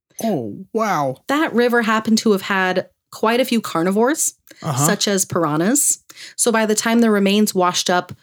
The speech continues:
Speaker 2: on the shore shortly downstream, they were pretty much impossible to identify.
Speaker 1: Hmm. Okay. So that's, that's a pretty firm theory then that they
Speaker 2: Mm-hmm.
Speaker 1: have, is, like, that was for sure him in this setting.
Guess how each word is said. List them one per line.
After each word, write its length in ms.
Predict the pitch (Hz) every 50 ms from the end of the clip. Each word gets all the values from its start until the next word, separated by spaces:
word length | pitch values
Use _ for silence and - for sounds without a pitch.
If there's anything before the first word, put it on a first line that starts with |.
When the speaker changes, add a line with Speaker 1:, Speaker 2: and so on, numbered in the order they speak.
| _ _ _ _
Speaker 2:
on 120 | - 185 190
the 80 | 180
shore 580 | 165 - - 196 185 185 180 175 170 175 175 - _
shortly 400 | - - - 196 185 135 175 180
downstream, 760 | 175 170 170 170 175 - - - 208 214 202 170 160 160 165 - - - - _
they 120 | - 196 196
were 100 | 185 185
pretty 220 | - 208 190 196
much 260 | 190 175 170 - -
impossible 520 | 151 170 160 - 165 175 - 190 190 175 160
to 120 | - 170
identify. 520 | 151 160 156 156 185 196 - - - - - - _ _
Speaker 1:
Hmm. 180 | 151 147 135 120 - _ _ _ _ _ _ _ _ _ _ _ _ _ _ _ _ 131
Okay. 480 | 143 151 - - 180 180 160 147 - _ _ _
So 140 | - - 147
that's, 340 | 139 151 170 170 - - - - - - - _ _ _
that's 180 | 147 165 - -
a 60 | 135
pretty 560 | - _ - - 151 147 143 139 135 135 127
firm 380 | - - - 143 139 135 131 123
theory 440 | - - - 131 117 101 90 85 -
then 360 | 85 85 78 78 175 147 - 226
that 160 | 214 202 202
they 120 | 226 220
Speaker 2:
Mm-hmm. 60 | 226
Speaker 1:
have, 260 | 247 135 110 92 - -
is, 260 | 113 127 - - - -
like, 340 | 123 95 87 - - - _ _ _ _ _ _ _ _ _ _ _ _ _ _
that 240 | 139 135 135 131 135
was 160 | 139 139 127
for 160 | - - 135 120
sure 300 | - - - 131 131 127
him 540 | 120 - - 131 127 127 151 - - 123 - _ _ _ _ _ _ _ _ _ -
in 280 | 131 123 117 107 110 113
this 300 | 98 87 - - - - -
setting. 520 | - - - - 71 - - - -